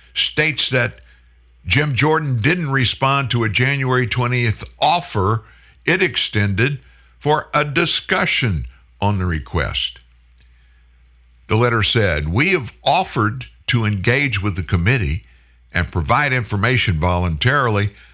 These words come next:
so a subpoena is premature. The overwhelming majority of congressional requests for information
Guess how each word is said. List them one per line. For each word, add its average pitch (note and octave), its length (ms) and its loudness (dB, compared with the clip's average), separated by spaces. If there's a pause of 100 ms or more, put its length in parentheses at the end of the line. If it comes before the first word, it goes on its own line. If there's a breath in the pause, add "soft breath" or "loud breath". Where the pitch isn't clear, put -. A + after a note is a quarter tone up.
(340 soft breath)
so E3 280 2
a D3+ 100 2
subpoena E3 800 0 (440 soft breath)
is A2 140 2
premature. F2 840 -2 (640 soft breath)
The A2+ 120 4
overwhelming C#3 800 2
majority B2 600 2
of G#2 140 -4
congressional G#2 720 0
requests G2 460 0
for G#2 200 -2
information G#2+ 720 0